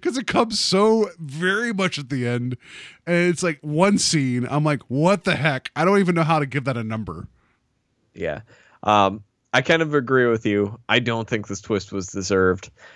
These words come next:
Speaker 2: Um, I, I like my interpretation better than I think I like the actual Teleplay's interpretation of it. And I wish they would have left it a little bit more ambiguous at the end.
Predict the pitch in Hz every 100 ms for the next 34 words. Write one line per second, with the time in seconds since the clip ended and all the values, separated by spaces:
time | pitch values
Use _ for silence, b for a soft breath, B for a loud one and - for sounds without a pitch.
0 | B - 98 87 87 95 b _ _ _
1 | _ _ _ _ _ _ _ 117 120 92
2 | 90 B B B B B _ b b -
3 | 135 147 151 127 120 127 151 151 160 151
4 | 160 160 151 180 151 131 135 120 120 113
5 | 110 120 113 107 117 110 - 107 98 -
6 | 104 - 104 95 113 95 90 101 101 78
7 | - 82 82 104 87 - 87 87 92 -
8 | B B B 95 95 104 110 - 113 104
9 | 95 87 95 85 - 92 - 101 101 92
10 | 92 - 104 92 87 90 90 90 82 82
11 | 78 85 87 85 78 85